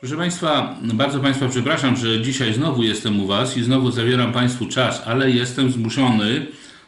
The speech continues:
do tego nagrania, ponieważ dostaję, mm, dużo telefonów odnośnie tego komunikatu wczorajszego, który Państwo, który Państwo macie na, na, na filmie. A mianowicie chodzi o, no, o tworzenie klubów,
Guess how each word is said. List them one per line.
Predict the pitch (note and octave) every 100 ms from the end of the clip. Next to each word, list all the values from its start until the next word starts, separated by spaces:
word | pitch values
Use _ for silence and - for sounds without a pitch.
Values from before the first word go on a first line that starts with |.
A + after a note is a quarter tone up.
| -
do |
tego | G#2+ D3 C#3+
nagrania, | A#2 A2+ A2 G#2+ C3+
ponieważ | C3 A#2 A2+ B2+ B2+ -
dostaję, | A#2 A2+ - B2 A#2+
mm, | A#2 F#2+ G2+ G#2 G#2
dużo | G#2+ B2+
telefonów | B2+ B2 A2+ C3 B2 G2 -
odnośnie | G2+ G2+ A2+ A2
tego | G2 - A#2 A2+
komunikatu | A2 A2 A2 G#2+ C#3+ B2+
wczorajszego, | B2+ G#2 F#2+ - G2 F#2+
który | - G2+ G2
Państwo, | G#2 G2 - G#2 F#2+ - - - - - _
który | _ - G2+
Państwo | G#2 G2 A2
macie | G2+ G2 F#2 G2+
na, | F#2 F#2 F2+ F2+ F2+ F2
na, | F2+ F2+
na | F#2 F#2+
filmie. | - F2 F2 F#2 C3+ C3+ - - - - _ _
A | A2+
mianowicie | C#3+ E3+ C3 C#3+
chodzi | C3 C3 B2+
o, | A#2+ -
no, | A2
o | G2 G#2+ A2 A2 G#2
tworzenie | - G#2+ A#2 A#2 A#2
klubów, | A#2 G#2 G2+ G2+ - -